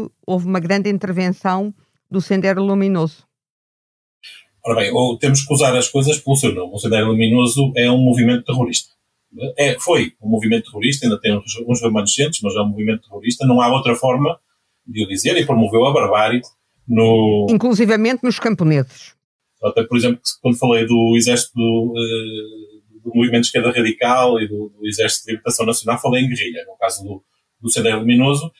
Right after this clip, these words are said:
Speaker 2: que é posterior, para que estes movimentos são de mil novecentos e sessenta e cinco, o Sendero é da década de oitenta, eh, vai acabar em noventa e dois, com a prisão da Ab-, da Abimael, eh,
Speaker 1: Abimael
Speaker 2: Guzmán.
Speaker 1: Guzmán.
Speaker 2: Mas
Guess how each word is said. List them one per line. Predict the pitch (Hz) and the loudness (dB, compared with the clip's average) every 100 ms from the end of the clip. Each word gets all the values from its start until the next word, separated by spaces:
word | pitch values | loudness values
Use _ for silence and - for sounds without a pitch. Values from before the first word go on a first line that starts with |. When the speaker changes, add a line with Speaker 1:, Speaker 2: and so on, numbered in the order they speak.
| _ | _
Speaker 2:
que | - | -4
é | 135 | -2
posterior, | 135 - 131 117 110 - _ _ _ - | -2 0 2 4 2 -2 _ _ _ -2
para | 101 | -2
que | 123 | 0
estes | 113 | 0
movimentos | 131 120 127 120 | 2 4 4 2
são | 135 | 2
de | 117 | 2
mil | 127 | 4
novecentos | 131 127 120 | 2 0 0
e | 123 | 0
sessenta | - 110 110 | 0 -2 -2
e | |
cinco, | - 160 - | -2 -4 -4
o | |
Sendero | - 117 113 107 | -2 0 0 0
é | |
da | 104 104 | 0 0
década | 101 - 117 | -2 -2 -4
de | 117 | -4
oitenta, | 98 - 110 98 139 - _ _ _ _ 107 | -6 -2 -2 -2 -10 -12 _ _ _ _ -4
eh, | 104 104 | -4 -2
vai | 107 101 98 95 92 90 92 | 0 0 0 -2 -6 -10 -12
acabar | 92 101 98 95 98 | -6 -2 0 0 -2
em | 92 90 | -10 -14
noventa | 95 - 90 | -10 -8 -8
e | 90 | -8
dois, | 87 - - - _ _ | -8 -10 -12 -14 _ _
com | - | -4
a | |
prisão | - 98 95 | -2 -2 0
da | 92 | 0
Ab-, | 92 98 104 104 | 0 -2 -4 -8
da | 104 | -2
Abimael, | 104 98 95 95 90 - _ _ _ _ | -2 -2 -4 -4 -6 -10 _ _ _ _
eh, | 98 95 - | -10 -8 -6
Speaker 1:
Abimael | 147 165 160 165 | -2 2 2 2
Speaker 2:
Guzmán. | 160 | 0
Speaker 1:
Guzmán. | 156 165 139 147 - - | 2 2 2 -2 -6 -2
Speaker 2:
Mas | 494 | 0